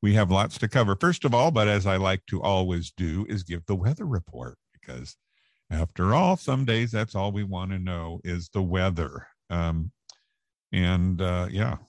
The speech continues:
so here we go. It is seventy degrees. Oh, it, it's actually, it was sixty-five on my way in this morning. The high will be seventy today. Uh, some clouds this morning will give way to generally, uh, sunny skies for the afternoon, or high around seventy, winds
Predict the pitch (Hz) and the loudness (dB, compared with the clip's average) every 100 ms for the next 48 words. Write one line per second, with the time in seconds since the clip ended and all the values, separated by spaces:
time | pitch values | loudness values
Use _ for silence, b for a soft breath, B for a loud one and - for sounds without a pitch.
0 | _ _ - 120 117 104 82 - 113 127 | _ _ -6 -2 -2 -2 -2 -2 -2 2
1 | 123 107 - 139 180 202 147 101 160 139 | 0 0 -2 0 0 -2 -4 -4 -4 -2
2 | 143 - 120 117 113 - 117 - 160 170 | -4 -4 -2 -2 -2 -6 -8 -2 -4 -4
3 | - 131 110 101 - 196 - 147 - 180 | -6 -4 -2 -2 -4 -8 -4 -4 2 2
4 | 147 95 90 85 87 85 85 85 - 87 | 4 4 6 4 4 2 2 0 0 2
5 | 80 92 _ b b b 117 170 180 139 | 2 -2 _ b b b 0 2 2 2
6 | 123 - 131 127 107 98 - 95 95 90 | 0 0 0 0 0 -2 -4 -2 -2 -2
7 | 95 98 _ _ _ _ - 101 95 104 | -4 -6 _ _ _ _ -6 -4 -2 -6
8 | 110 - _ _ _ _ _ _ _ _ | -10 -16 _ _ _ _ _ _ _ _
9 | - 156 185 156 131 135 143 143 135 139 | -6 -4 0 2 4 2 -2 -4 -4 0
10 | 135 147 135 117 127 113 131 131 101 110 | 0 0 0 -2 -4 -4 -6 -6 -6 -2
11 | 123 160 123 98 101 120 131 110 107 104 | -2 -2 -2 0 0 -2 -4 -6 -4 -4
12 | 104 - - 127 147 - 147 131 - 127 | -6 -8 -6 -4 -4 -4 -4 -4 -6 -6
13 | 120 104 - 113 98 95 - 113 110 104 | -2 -2 -4 -4 -2 -4 -6 -4 -2 -2
14 | 98 95 - 92 92 90 85 90 92 87 | -2 -4 -4 -6 -4 -4 -4 -4 -4 -8